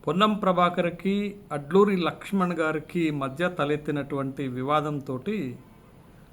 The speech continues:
కాంగ్రెస్ పార్టీకి తలకి బూపే కట్టింది.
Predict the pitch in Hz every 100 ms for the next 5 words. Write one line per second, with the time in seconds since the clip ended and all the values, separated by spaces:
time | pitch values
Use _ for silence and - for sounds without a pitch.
0 | - 151 170 214 226 208 196 196 185 226
1 | - - 151 175 170 175 127 143 190 175
2 | 147 117 98